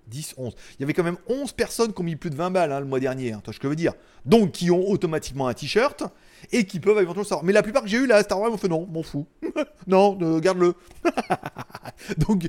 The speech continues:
je crois qu'il y en a un, il m'a dit : « Moi je le veux. » Donc du coup, s'il y a que toi, t'as gagné d'office. Mais, euh, les autres, en attendant, ils m'ont dit : « Non, moi je veux un Geewick, je veux celui-là, je veux celui-là. » Donc voilà. Donc on préparera tout ça et puis ça permettra de mettre fin à tombola, je veux dire comme ça,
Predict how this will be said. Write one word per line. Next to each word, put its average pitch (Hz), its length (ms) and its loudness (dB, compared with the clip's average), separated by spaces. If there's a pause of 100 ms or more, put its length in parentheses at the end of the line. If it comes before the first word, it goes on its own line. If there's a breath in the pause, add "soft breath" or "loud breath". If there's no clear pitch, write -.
je 180 60 -18
crois 220 140 -2
qu'il 226 80 0
y 220 40 8
en 220 40 6
a 214 120 2
un, 220 160 6
il 190 100 2
m'a 170 120 4
dit : « 170 140 -2
Moi 180 140 4
je 160 60 -2
le 170 100 4
veux. » 202 140 0
Donc 180 120 4
du 156 100 -6
coup, 240 140 -6
s'il 190 140 0
y - 20 6
a 165 40 4
que 165 60 -12
toi, 233 220 2
t'as 160 160 0
gagné 180 300 2
d'office. 165 440 0 (400 loud breath)
Mais, 180 220 4
euh, 170 200 8
les 160 180 2
autres, 175 160 2
en 190 40 4
attendant, 190 220 0
ils 220 60 0
m'ont 214 80 2
dit : « 196 120 -2
Non, 196 200 2
moi 185 140 0
je 151 80 -12
veux 170 80 -6
un 160 100 -6
Geewick, 151 320 -6
je 165 80 -10
veux 156 80 -4
celui-là, 147 380 0
je 135 80 -4
veux 135 80 -4
celui-là. » 135 460 -8
Donc 117 100 -10
voilà. 104 180 -12 (220 loud breath)
Donc 135 120 0
on 151 60 0
préparera 175 440 2
tout 135 140 -10
ça 180 480 2
et 135 140 -2
puis - 120 -14
ça 117 80 -10
permettra 104 560 -6 (760)
de 117 60 -6
mettre 123 120 -6
fin 113 60 -6
à - 20 -6
tombola, 107 280 -4
je 131 60 -4
veux 101 80 -10
dire 131 100 -6
comme 101 120 -16
ça, 151 140 -4